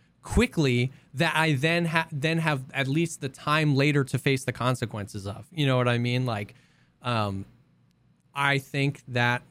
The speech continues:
would be S tier, because it would just, it would help so much with that.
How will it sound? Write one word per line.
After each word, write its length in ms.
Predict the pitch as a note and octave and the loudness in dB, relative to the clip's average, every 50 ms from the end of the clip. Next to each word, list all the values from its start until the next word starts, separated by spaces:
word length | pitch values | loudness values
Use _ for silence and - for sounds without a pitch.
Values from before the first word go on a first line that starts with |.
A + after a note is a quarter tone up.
| - | -8
would 360 | C3 A#2+ A#2+ B2 A#2+ A#2 A#2 - - | -2 0 2 2 2 0 -2 -8 -12
be 520 | - A#2+ A2+ A2+ A2+ A2+ A2 A2 G#2+ A2 - - _ _ _ _ _ _ - | -8 -4 -2 -2 0 0 -2 -2 -4 -6 -8 -14 _ _ _ _ _ _ -8
S 200 | B2 A#2 - - | -8 -8 -8 -8
tier, 240 | - G2+ F2 F2 G2+ - - _ _ _ _ _ _ _ _ _ - | -12 -12 -12 -12 -14 -16 -20 _ _ _ _ _ _ _ _ _ -10
because 260 | C3+ B2+ - B2+ A2+ | -8 -4 -4 -2 -2
it 60 | A#2+ | 0
would 120 | A#2 A2+ | -2 -2
just, 240 | A#2+ A#2+ A2+ A2+ - | -2 -2 -4 -4 -2
it 80 | C3+ B2 | -2 -2
would 120 | A#2+ A#2 | 0 0
help 160 | B2 A#2 A#2 | 0 -2 -4
so 720 | - - - - - C3+ B2 A#2+ A#2+ B2 B2 B2 B2 B2 B2 | -6 -14 -16 -8 -2 0 0 2 2 2 2 2 2 0 0
much 260 | A#2+ A#2+ A2+ A2 - | -2 -2 -4 -6 -8
with 140 | A#2+ G#2+ - | -10 -12 -10
that. 260 | G2 F#2+ F#2+ F#2+ - | -10 -10 -10 -10 -12